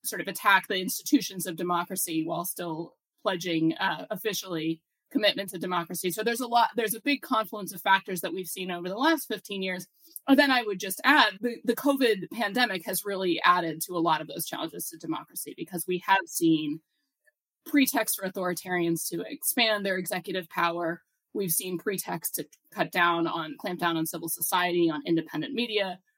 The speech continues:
Obviously, we, we've seen huge economic challenges. So it's kind of been a perfect storm in the last eighteen months of all these factors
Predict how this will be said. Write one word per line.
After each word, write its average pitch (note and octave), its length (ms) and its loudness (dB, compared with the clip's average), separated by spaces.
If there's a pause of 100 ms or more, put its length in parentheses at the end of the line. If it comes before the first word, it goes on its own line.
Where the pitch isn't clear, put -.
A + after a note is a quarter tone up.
(160)
Obviously, F#3+ 520 4
we, E3+ 320 4
we've F#3+ 180 -2
seen E3+ 300 2
huge F3 280 -2
economic F#3+ 540 -2
challenges. F3 580 -2
So G3+ 300 4 (260)
it's A#3+ 160 4
kind C4 240 4
of G#3+ 120 -2
been A#3 100 -2
a F#3 80 -4
perfect F#3+ 400 -6
storm G3 460 -2
in G3 100 -4
the F3+ 60 -4
last F3+ 360 -2
eighteen E3+ 440 0
months E3 320 -2
of E3 80 -16
all F3+ 200 2
these F3 220 0
factors F3 640 -6